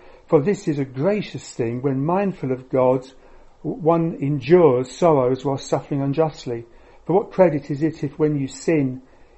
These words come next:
you are, you are beaten for, uh, and, and are beaten for it, you endure? But if when you do good and suffer for it, you endure,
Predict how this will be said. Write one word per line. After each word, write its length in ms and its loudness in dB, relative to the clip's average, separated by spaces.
you 200 -2
are, 160 0
you 160 -2
are 60 -2
beaten 420 0
for, 420 -2
uh, 60 -10
and, 600 -6
and 140 0
are 80 4
beaten 340 2
for 220 -2
it, 80 -6
you 120 2
endure? 560 0
But 100 0
if 200 0
when 180 2
you 140 0
do 180 2
good 400 6
and 120 -2
suffer 420 -2
for 360 -2
it, 340 -4
you 120 -6
endure, 540 -4